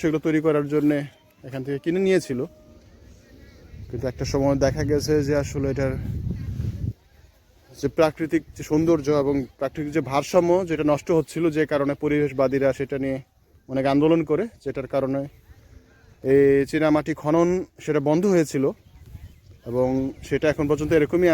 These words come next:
আছে। কিন্তু এই চীনামাটি খননের ফলে এই যে লেকের মতো সেটা সৃষ্টি হয়েছে। তবে দুঃখের বিষয় যে আমরা এই চীনামাটির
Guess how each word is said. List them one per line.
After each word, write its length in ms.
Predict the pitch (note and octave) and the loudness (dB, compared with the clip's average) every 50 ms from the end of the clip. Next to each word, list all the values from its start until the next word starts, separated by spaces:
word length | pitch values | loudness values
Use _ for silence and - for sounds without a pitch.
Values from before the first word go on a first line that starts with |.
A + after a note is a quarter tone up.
| D3 | 2
আছে। 140 | C3+ - G3+ F3+ F3 | 0 -2 -4 -4 -2
কিন্তু 220 | D#3+ D3 C#3+ D#3 D3+ C#3+ - - - - - - - - - - - - - - B2 | -2 -2 -2 -2 -4 -4 -6 -10 -16 -16 -16 -16 -16 -16 -20 -20 -20 -18 -10 -4 0
এই 100 | B2 B2+ C3 B2 - | 2 2 2 2 2
চীনামাটি 360 | D#3+ D3+ D#3 D3+ D#3 D3 D#3+ D3 - | 0 2 2 2 2 0 -4 -2 0
খননের 340 | D#3 D#3 E3 E3+ F3 E3+ E3 - - - | 2 4 4 4 4 2 0 -2 -2 2
ফলে 260 | D#3+ E3 E3 F3 F#3 F#3 E3+ D#3 | 4 4 6 6 4 4 4 4
এই 80 | D#3 D#3 D#3 - - - - - - - - C#3 C3+ | 2 2 0 0 -6 -14 -20 -20 -18 -18 -18 -6 -2
যে 100 | C#3 C3+ C3+ C3+ C3+ | 0 2 2 2 2
লেকের 300 | C#3+ D3+ - E3 D#3+ D3+ D3+ D3 | 2 2 2 0 0 0 0 -2
মতো 200 | C3+ - C#3 D#3+ A#3 - - - - - - - - - - - _ - _ _ _ _ _ - - - - | -2 -4 -6 -8 -8 -10 -16 -20 -20 -20 -20 -20 -20 -20 -20 -20 _ -20 _ _ _ _ _ -20 -20 -12 -8
সেটা 220 | - C#3 D3 C#3+ C#3 C#3 C3+ - - | -6 -2 2 2 4 4 2 0 -4
সৃষ্টি 240 | E3 D#3 - - F3+ D#3+ | -6 -6 0 2 2 4
হয়েছে। 240 | D#3 D3 - D#3+ E3+ A#3 - - - - - - - - - - - - - - - - - - - - - - - - - - - - - - - - - - | 2 2 0 -4 -4 -6 -8 -12 -14 -14 -12 -12 -12 -10 -6 -4 -4 -2 -2 -4 -6 -10 -14 -16 -18 -18 -20 -20 -20 -20 -20 -20 -20 -20 -20 -20 -16 -14 -10 -6
তবে 160 | - D#3 D#3 D#3 | -2 0 0 0
দুঃখের 260 | E3 E3 - A3 G#3+ G3+ G#3 | 0 2 4 4 4 6 4
বিষয় 220 | F#3+ - A3+ A3 G#3 G3 | 4 4 4 4 6 4
যে 80 | G#3 F3 - - - - - - - - - - - - - - - - - - C3 | 2 2 0 -4 -10 -14 -16 -16 -16 -16 -14 -14 -14 -14 -14 -16 -16 -16 -12 -6 -4
আমরা 220 | C3 C#3 C#3 D3 D3+ D3 D3 D3 D3 - D3 - - - D3+ | -2 0 2 4 4 4 4 4 2 0 -4 -6 -8 -8 -10
এই 60 | C#3 - | -6 -4
চীনামাটির 480 | D#3 D3 D3+ D3 D3+ D3 D3 D#3 D3 | -2 0 0 0 0 0 0 -2 -4